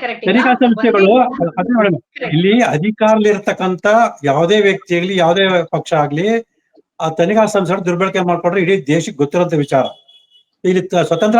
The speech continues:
Speaker 2: ತನಿಖಾ ಸಂಸ್ಥೆಗಳು ಅಂತ ಹೇಳ್ತಾರೆ, ಅದು ಸುಳ್ಳು. ಹೆಸರಿಗಷ್ಟೇ ತನಿಖಾ ಸಂ-, ಸ್ವತಂತ್ರ ತನಿಖಾ ಸಂಸ್ಥೆಗಳು. ಆದ್ರೆ ಅಧಿಕಾರಿಗಳು ಇಲ್ಲಿಂದ ಅಲ್ಲಿಗೆ ಬರ್ತಾರೆ, ಅಲ್ಲಿಂದ ಇಲ್ಲಿ ವರ್ಗಾವಣೆ ಆಗ್ತಾರೆ ಹೊರತು ಸ್ವತಂತ್ರವಾಗಿ ನೇಮಕ ಆಗೋಂತ ಅಥವಾ ಸ್ವತಂತ್ರವಾಗಿ ತರಬೇತಿ ಪಡೆಯುವಂತ, ಆ, ಅಧಿಕಾರಿಗಳಲ್ಲ.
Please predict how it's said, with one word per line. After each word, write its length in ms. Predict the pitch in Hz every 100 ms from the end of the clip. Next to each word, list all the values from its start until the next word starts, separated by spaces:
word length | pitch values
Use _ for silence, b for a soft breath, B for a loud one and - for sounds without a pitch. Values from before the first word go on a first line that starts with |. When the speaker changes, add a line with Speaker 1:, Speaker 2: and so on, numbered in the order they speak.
| 226
Speaker 2:
ತನಿಖಾ 240 | 208 214
ಸಂಸ್ಥೆಗಳು 360 | 208 202 185 196
ಅಂತ 100 | 180
ಹೇಳ್ತಾರೆ, 280 | 180 185 202
ಅದು 200 | 196 180
ಸುಳ್ಳು. 360 | 190 214 175 - _ _ _ _ _ _ _ _
ಹೆಸರಿಗಷ್ಟೇ 500 | 147 160 240 226 226
ತನಿಖಾ 300 | 220 196 214
ಸಂ-, 460 | 208 208 202 190 165
ಸ್ವತಂತ್ರ 320 | 175 214 214
ತನಿಖಾ 260 | 202 190 196
ಸಂಸ್ಥೆಗಳು. 580 | 175 175 170 151 123 - _ _ -
ಆದ್ರೆ 280 | 151 190 190
ಅಧಿಕಾರಿಗಳು 800 | 170 190 233 208 196 175 185 226
ಇಲ್ಲಿಂದ 340 | 165 180 202
ಅಲ್ಲಿಗೆ 220 | 185 190
ಬರ್ತಾರೆ, 300 | 165 175 220
ಅಲ್ಲಿಂದ 240 | 196 185 185
ಇಲ್ಲಿ 140 | 180
ವರ್ಗಾವಣೆ 280 | 165 170 180
ಆಗ್ತಾರೆ 240 | 170 151
ಹೊರತು 500 | 139 135 165 175 175 _ _ _
ಸ್ವತಂತ್ರವಾಗಿ 640 | - 160 202 190 185 185
ನೇಮಕ 280 | 190 180 180
ಆಗೋಂತ 400 | 180 175 175 165 185 196 208 - _ -
ಅಥವಾ 180 | 165 175
ಸ್ವತಂತ್ರವಾಗಿ 500 | 156 160 185 185 185
ತರಬೇತಿ 360 | 170 156 185
ಪಡೆಯುವಂತ, 420 | 165 175 170 165 185
ಆ, 880 | 214 214 _ _ _ - 151 160 156
ಅಧಿಕಾರಿಗಳಲ್ಲ. 580 | 175 196 175 160 151